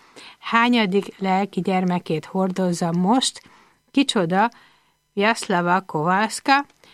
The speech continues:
és ezekhez hasonló kérdéseket hallhatnak, tehát szeretettel várjuk Önöket, Olaj Anett és Fejér Gabi,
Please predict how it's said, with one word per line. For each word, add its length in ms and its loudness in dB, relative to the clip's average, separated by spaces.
és 220 -2
ezekhez 640 -6
hasonló 600 -2
kérdéseket 800 -2
hallhatnak, 680 0
tehát 420 -2
szeretettel 680 -4
várjuk 440 -2
Önöket, 540 0
Olaj 420 2
Anett 440 2
és 280 0
Fejér 440 -2
Gabi, 420 0